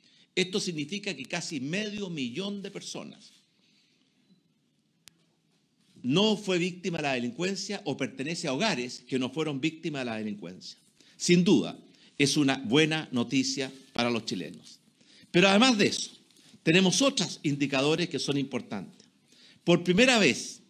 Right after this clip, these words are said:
el índice de temor, es decir, el porcentaje de personas que tiene temor de ser víctima de la delincuencia, ha disminuido y en forma significativa. Pero además,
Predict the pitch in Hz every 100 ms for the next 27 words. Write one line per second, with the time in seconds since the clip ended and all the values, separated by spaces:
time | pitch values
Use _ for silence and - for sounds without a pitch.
0 | _ _ _ _ _ - _ _ 160 160
1 | 170 165 - - _ - 233 240 240 220
2 | 233 220 170 170 160 143 101 - _ _
3 | _ _ _ - 156 165 208 214 190 -
4 | 156 131 143 131 214 214 - 208 160 139
5 | 113 180 190 190 180 - 165 175 - -
6 | _ _ _ _ _ _ - 185 196 196
7 | 165 151 233 202 120 123 131 110 160 -
8 | 170 135 123 117 131 131 101 95 - -
9 | _ _ _ _ _ _ _ - 156 170
10 | 156 143 143 175 202 202 - 127 127 156
11 | 156 156 156 156 _ _ _ _ _ _
12 | - 143 139 135 127 123 110 78 - _
13 | _ _ _ _ _ _ _ 170 185 208
14 | 240 - -